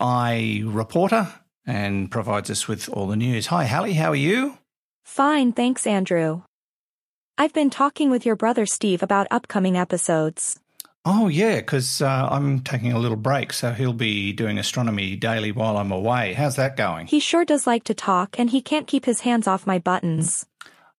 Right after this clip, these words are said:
Speaker 1: Oh, um, okay. Uh,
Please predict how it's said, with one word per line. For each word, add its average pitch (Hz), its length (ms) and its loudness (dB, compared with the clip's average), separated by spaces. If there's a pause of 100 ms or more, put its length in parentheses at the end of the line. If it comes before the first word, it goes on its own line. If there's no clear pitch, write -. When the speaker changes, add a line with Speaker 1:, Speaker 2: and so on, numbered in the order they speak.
(140)
Speaker 1:
Oh, 127 540 -2
um, 135 600 0 (320)
okay. 120 840 -2
Uh, 107 240 2